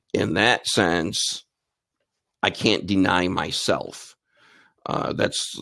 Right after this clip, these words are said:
that's a lot more philosophical. Um, but I would even tend to say that in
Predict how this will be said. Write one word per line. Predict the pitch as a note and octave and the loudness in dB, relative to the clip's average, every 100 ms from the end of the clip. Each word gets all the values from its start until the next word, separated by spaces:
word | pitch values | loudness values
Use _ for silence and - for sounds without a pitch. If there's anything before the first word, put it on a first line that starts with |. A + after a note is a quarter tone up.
| - | -2
that's | F#2 - - | -2 -2 -4
a | |
lot | C2 C#2+ E2+ F2 D#2+ - | -4 0 2 2 0 0
more | F2+ D#2+ D#2 D#2 | 0 2 2 0
philosophical. | - F2 C2 - A2 G2+ G2+ D#2 D2+ D2 C#2 - _ _ _ _ _ _ _ _ - | 0 0 0 -2 2 4 2 -4 -2 0 0 -2 _ _ _ _ _ _ _ _ -4
Um, | - - - - - - _ _ _ _ _ A2 | 0 0 0 -2 -6 -10 _ _ _ _ _ 2
but | B2 | 4
I | D#3 | 6
would | G#3+ A3+ | 6 6
even | D#3+ C#3 | 6 4
tend | B2 B2 A#2 G#2 | 4 2 2 2
to | G2 | 0
say | - A#2 G2 C#2+ - - _ _ _ _ _ _ _ _ - | 2 4 4 0 -6 -10 _ _ _ _ _ _ _ _ -14
that | - G2+ G2 G2 | -4 6 8 8
in | G2 G2 F#2+ F2 | 6 6 4 4